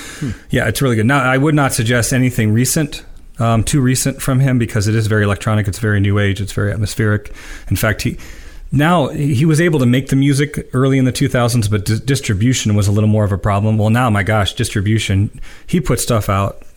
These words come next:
Speaker 2: all the time. He'll put a s-, he puts, you know, it seems like every month there's a different single or E P or album that he puts out. In fact, today when I was looking up something, he's got a new album out.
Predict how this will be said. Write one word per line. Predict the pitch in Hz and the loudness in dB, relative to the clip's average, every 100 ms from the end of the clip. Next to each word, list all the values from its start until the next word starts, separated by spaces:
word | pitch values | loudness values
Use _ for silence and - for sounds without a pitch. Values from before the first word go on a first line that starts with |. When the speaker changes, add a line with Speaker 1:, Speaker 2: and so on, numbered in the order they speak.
| - - 85 | -16 -12 -4
Speaker 2:
all | 117 | 0
the | 101 | 0
time. | - 113 87 | 0 -2 0
He'll | 90 | 0
put | 107 110 | 0 -2
a | |
s-, | 90 | -2
he | - 120 139 | -2 -2 -2
puts, | 135 - - - | -2 -4 -6 -4
you | 156 | 0
know, | 170 170 | 2 2
it | 151 | 0
seems | 170 135 | 0 0
like | |
every | 135 123 | 2 2
month | 117 117 | 2 2
there's | 101 | 0
a | 101 | 0
different | 110 120 117 | 0 0 0
single | 120 113 113 | 2 2 2
or | 107 107 | 0 0
E | 107 104 | 0 0
P | 117 107 | 0 0
or | 98 101 | 0 0
album | 107 98 90 | 0 0 0
that | 90 | -2
he | 87 | -2
puts | 98 98 | -4 -4
out. | 95 - - | -6 -10 -8
In | - | -4
fact, | 113 135 | 0 0
today | 135 135 165 | 0 2 2
when | 113 113 | 2 2
I | |
was | 117 104 | 0 0
looking | 123 120 117 | 0 0 0
up | 107 - | -2 -2
something, | 127 104 120 120 - - - - - | -2 0 0 0 -2 -10 -10 -10 -4
he's | 127 117 | -2 0
got | 123 127 | 0 2
a | |
new | 143 156 | 2 4
album | 185 170 104 | 2 2 2
out. | 92 | 2